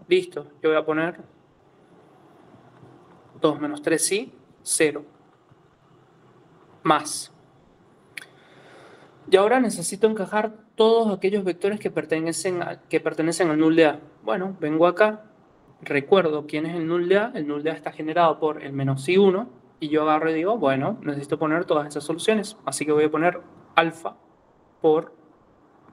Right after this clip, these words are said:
menos I uno. Y esto pasa para todo alfa perteneciente a los reales.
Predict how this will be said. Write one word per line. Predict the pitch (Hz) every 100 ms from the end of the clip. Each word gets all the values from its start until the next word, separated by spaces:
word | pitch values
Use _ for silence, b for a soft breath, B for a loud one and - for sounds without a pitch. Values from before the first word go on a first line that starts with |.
| _ _ - - - - -
menos | 156 165 190 196
I | 208 - - _
uno. | 156 143 143 147 - - _ _ _ _ _ _ - - _ _ _ - - -
Y | 156
esto | 147 156
pasa | 175 175 233
para | 185 147
todo | 143 151
alfa | 160 156 - 196
perteneciente | 175 156 147 147 156 170
a | 170
los | 151 -
reales. | 143 - - -